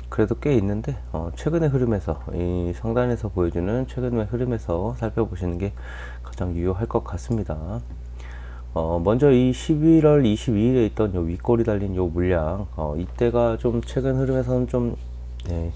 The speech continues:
하단에서 돌려주는 가장 좋은 흐름이라고 볼 수 있고요. 이후 급락을 맞았지만, 자, 급락에서도 반대로,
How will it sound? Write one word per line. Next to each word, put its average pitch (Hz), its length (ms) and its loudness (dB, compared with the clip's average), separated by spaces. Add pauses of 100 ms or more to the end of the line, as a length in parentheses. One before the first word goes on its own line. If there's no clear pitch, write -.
(380)
하단에서 127 380 2
돌려주는 104 420 2
가장 101 340 0
좋은 92 240 2
흐름이라고 120 500 0
볼 92 140 0
수 - 180 -8
있고요. 127 280 -2 (140)
이후 120 320 4
급락을 127 400 4
맞았지만, 113 680 2 (460)
자, 80 200 -2
급락에서도 139 1120 2 (480)
반대로, 101 600 2